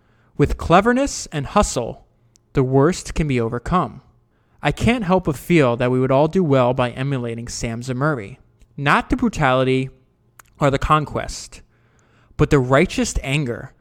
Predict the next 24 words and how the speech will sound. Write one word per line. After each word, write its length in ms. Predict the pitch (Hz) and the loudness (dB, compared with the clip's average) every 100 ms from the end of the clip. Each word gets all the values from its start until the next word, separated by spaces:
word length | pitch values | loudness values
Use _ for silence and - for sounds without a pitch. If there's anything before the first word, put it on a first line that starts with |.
| _ _ - | _ _ -4
that 160 | 139 | -2
sent 360 | - - 180 170 | -2 0 0 0
the 80 | 151 | -4
striver 760 | - - 143 151 175 185 196 | -4 -6 0 4 4 4 0
into 220 | 170 - | -2 -4
the 80 | 143 | -4
boardroom 600 | 131 143 151 151 151 156 | 0 2 4 2 0 -2
of 140 | 127 127 | -4 -4
laughing 400 | 123 147 165 143 | -2 -2 -4 -6
elites, 640 | 127 120 113 - - - - _ _ _ - | -6 -10 -14 -14 -14 -16 -20 _ _ _ -6
waving 480 | 127 139 170 190 | 4 6 6 4
his 180 | 180 180 | 2 -2
proxies, 600 | - 135 123 - - 120 | 0 2 0 -4 -12 -10
shouting, 640 | - - 147 135 107 101 - _ _ _ _ _ _ - | -6 2 2 2 -2 -14 -20 _ _ _ _ _ _ -10
"You 240 | 135 180 | 0 2
gentlemen 560 | 185 160 131 120 117 123 | 4 4 2 -2 -6 -10
have 140 | - 127 | -6 -4
been 120 | 123 | -4
fucking 440 | - 156 147 170 | -2 0 0 0
up 140 | 139 - | -2 -2
this 160 | 139 | -6
business 440 | - 131 123 127 127 | -2 -4 -4 -6 -4
long 200 | 120 123 | -6 -4
enough. 600 | 120 107 - - - | -6 -8 -12 -20 -20